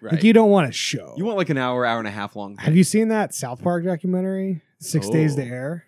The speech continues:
Speaker 1: No, is it good? Is it, like,
Speaker 2: Yeah, yeah.
Speaker 1: along
Speaker 2: It's,
Speaker 1: this?
Speaker 2: it's, it's all, I mean, it's not, like, setting up challenge or anything, but
Speaker 1: No,
Speaker 2: it's
Speaker 1: no.
Speaker 2: like how they make a T V show in six days. And
Speaker 1: That
Speaker 2: it's,
Speaker 1: sounds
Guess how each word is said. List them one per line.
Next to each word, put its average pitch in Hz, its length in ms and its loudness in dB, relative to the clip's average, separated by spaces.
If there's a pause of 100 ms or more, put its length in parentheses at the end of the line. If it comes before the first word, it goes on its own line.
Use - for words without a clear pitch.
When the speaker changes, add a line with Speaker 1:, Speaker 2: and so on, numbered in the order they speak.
Speaker 1:
No, 110 280 -6
is 95 120 -12
it 107 60 -10
good? 117 240 -8
Is 107 100 -8
it, 110 60 -4
like, 143 100 2
Speaker 2:
Yeah, 156 140 6
yeah. 147 280 2
Speaker 1:
along 143 100 -2
Speaker 2:
It's, 202 140 0
Speaker 1:
this? 208 320 0
Speaker 2:
it's, - 0 -
it's 190 240 -4
all, 226 460 4
I 180 60 4
mean, 180 160 8
it's 165 180 2
not, 143 260 2
like, 143 240 0
setting 131 380 -6
up 123 120 -10
challenge 127 360 -6
or 117 60 -6
anything, 117 300 -8
but 123 80 0
Speaker 1:
No, 156 60 2
Speaker 2:
it's 113 80 0
Speaker 1:
no. 139 60 2
Speaker 2:
like 123 200 -4 (340)
how 151 380 2
they 156 180 4
make 151 380 2
a 147 40 -8
T 170 200 2
V 160 140 6
show 143 220 2
in 135 80 0
six - 280 -4
days. 123 560 -2 (1120)
And 170 160 4
Speaker 1:
That 160 80 6
Speaker 2:
it's, - 80 -6
Speaker 1:
sounds - 80 4